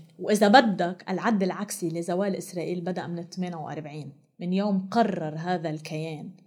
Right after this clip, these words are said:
أن يتغابى وأن يحتل أراضي لشعب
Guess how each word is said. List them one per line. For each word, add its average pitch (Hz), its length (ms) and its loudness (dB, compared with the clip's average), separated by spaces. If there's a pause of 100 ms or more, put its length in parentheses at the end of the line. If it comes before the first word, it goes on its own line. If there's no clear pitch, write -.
(220)
أن 180 80 0
يتغابى 175 760 0 (360)
وأن 175 300 0
يحتل 180 720 4 (840)
أراضي 185 560 6
لشعب 202 580 2